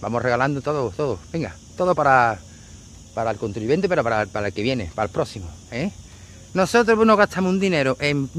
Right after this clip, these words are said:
palmeras, ¿vale? Y el alcalde de Arcos, supuestamente antiguo alcalde, que lo estoy diciendo que sea este, ¿vale? Pues se dedicó a decir, "Vamos a quitarla,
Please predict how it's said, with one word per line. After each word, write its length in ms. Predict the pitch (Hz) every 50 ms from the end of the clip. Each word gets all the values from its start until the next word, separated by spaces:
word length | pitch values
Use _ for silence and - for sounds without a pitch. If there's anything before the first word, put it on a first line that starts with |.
| 147 131
palmeras, 420 | - 147 151 160 190 214 233 240 - - - - - - - - - - - - - - - - - - - - - -
¿vale? 280 | 143 160 202 220 220 -
Y 100 | - 139
el 60 | 135 147
alcalde 420 | 147 - - 233 233 226 233 233
de 80 | 233 247
Arcos, 420 | 254 156 - - 208 226 - - - - - - - - - - - - - - - - - - -
supuestamente 580 | - - - 143 - - 160 165 165 147 - 113
antiguo 340 | 107 98 - 147 139 139 135
alcalde, 500 | 139 120 117 - 147 151 139 131 139 -
que 80 | - 101
lo 100 | 98 107
estoy 220 | 104 - - 127
diciendo 320 | 117 110 - 120 113 104
que 80 | 95 101
sea 180 | - 123 120 123
este, 260 | 110 - - - - - - - - - - - - - - - - - - - -
¿vale? 200 | 113 120 147 175 - - - - - - - - - - - - -
Pues 300 | - 165 165 165 160 143 147 175 151 - -
se 80 | - 185
dedicó 240 | 185 185 202 190 208
a 60 | 190
decir, 360 | 175 156 - 165 160 151 131 110 - - - - - - - - - - - - - - - - - - - - - - - -
"Vamos 200 | - 214 196 175
a 60 | 175
quitarla, 440 | 143 147 - 185 156 110 104 90 -